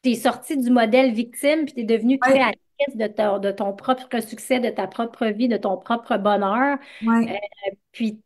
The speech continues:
Speaker 1: t'es devenue aussi ton propre coach, t'as toute ta boîte à outils, puis,
Speaker 2: Mm-hmm.
Speaker 1: euh, t'es autonome,
Speaker 2: Ouais.
Speaker 1: tu sais, maintenant.
Speaker 2: Ah oui, avant, c'était, il arrivait quelque chose, c'est, « Ah, c'est parce que j'ai vécu ça,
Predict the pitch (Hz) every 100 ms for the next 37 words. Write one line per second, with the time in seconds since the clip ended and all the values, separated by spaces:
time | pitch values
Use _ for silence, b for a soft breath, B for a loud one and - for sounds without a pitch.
0 | - 220 208 202 269 247 - 262 208 190
1 | - 233 233 214 202 226 220 285 262 196
2 | 190 247 220 202 226 220 208 196 185 -
3 | - 247 254 - 202 202 196 185 190 -
4 | _ _ _ - 214 220 214 196 196 269
5 | 269 - 294 277 - 196 220 202 240 190
6 | 196 220 247 277 165 156 214 240 180 170
7 | 175 165 170 160 180 185 180 175 220 214
8 | 208 - 180 180 - - - 165 165 -
9 | 180 180 190 190 - 165 165 170 165 -
10 | 196 190 196